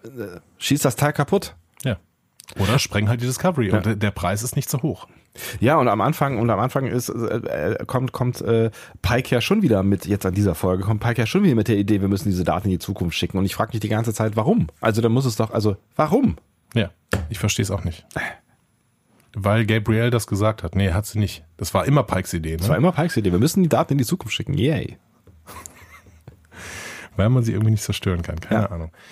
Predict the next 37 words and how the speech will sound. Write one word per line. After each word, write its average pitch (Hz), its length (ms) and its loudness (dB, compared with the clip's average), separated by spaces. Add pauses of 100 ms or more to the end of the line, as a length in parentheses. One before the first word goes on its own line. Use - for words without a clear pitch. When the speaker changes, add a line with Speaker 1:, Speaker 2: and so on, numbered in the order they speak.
(200)
Speaker 1:
Dann 113 160 2
haben 151 180 2
vielleicht, 123 260 0
<clears throat> - 0 -
möglicherweise 120 540 2
wird 123 100 0
dann 113 100 -2
Control 123 600 2 (580)
erst 123 300 0
in 123 80 2
neunhundertfünfzig 127 680 2
Jahren 131 280 4
intelligent 104 440 2
und 117 40 2
dann 110 160 2
haben 120 120 2
halt 110 100 0
irgendwelche 127 420 0
anderen 151 180 4
Idioten 98 380 2
das 80 160 -2
Problem. 73 360 -4
Speaker 2:
Ja, 202 160 6
genau. 170 300 4
Speaker 1:
Ja, 160 100 2
Speaker 2:
Das 143 100 2
Speaker 1:
scheiß 175 180 4
Speaker 2:
ist, - 60 -4
Speaker 1:
drauf. 110 160 2
Speaker 2:
wie 165 60 0
gesagt, 190 300 2
das 98 100 -2
ist 123 200 -6
wie, 156 220 2
äh, 139 340 0 (600)
äh, - 60 -6
Atommüllendlager. 117 1300 0